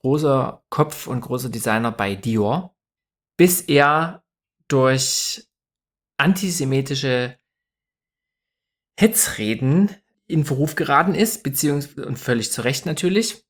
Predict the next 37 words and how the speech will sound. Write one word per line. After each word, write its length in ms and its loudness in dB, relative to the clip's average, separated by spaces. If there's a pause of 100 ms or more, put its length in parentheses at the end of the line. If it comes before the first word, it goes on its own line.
(100)
Ich 220 -6
möchte 200 0
die 80 -2
ganze 240 0
Story 260 0
jetzt 180 -4
gar 120 0
nicht 140 -4
so 100 -6
weit 180 -4
aufmachen. 440 0 (400)
Er 120 -2
hat 220 -2
seinen 300 0
Posten 420 -2
als 320 -4
Chefdesigner 560 -4
damals 320 -4
verloren. 580 0 (640)
Und 100 0
das 140 4
an 80 -4
einem 180 0
Punkt, 340 0
als 260 -6
Dior 580 0 (640)
die 160 -2
weltweit 600 0
größte 460 -2
Marke 400 -4
war. 280 -10
Vor 440 -2
Chanel. 580 -4 (380)
Es 120 -8
war 340 -2
ein 100 -2
Riesending. 1160 0